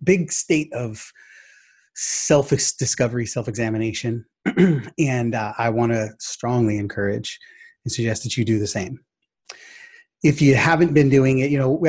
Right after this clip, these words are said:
as you, people start waiting to the fourth quarter, start thinking about next year, you're getting your diet plans, your financial plans. This is the year we're actually gonna do it.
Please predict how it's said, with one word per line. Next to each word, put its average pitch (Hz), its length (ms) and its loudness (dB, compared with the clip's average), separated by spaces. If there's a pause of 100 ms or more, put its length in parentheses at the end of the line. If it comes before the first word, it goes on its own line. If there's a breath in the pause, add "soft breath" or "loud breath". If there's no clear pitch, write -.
as 156 200 4
you, 165 300 0
people 165 220 0
start 151 240 2
waiting 147 220 4
to 151 100 -4
the 135 80 -4
fourth 139 240 -2
quarter, 135 440 0
start 123 240 -6
thinking 123 320 -2
about 120 280 -2
next 120 280 -8
year, 120 200 -2
you're 117 120 -2
getting 120 240 -4
your 117 140 -4
diet 113 400 -8
plans, 117 460 -6
your 117 100 -10
financial 113 540 -8
plans. 113 260 -8
This 185 180 -2
is 110 120 -8
the 117 80 -6
year 120 240 -4
we're 107 120 -4
actually 104 280 -8
gonna 98 140 -18 (100)
do 110 180 -10
it. 110 160 -12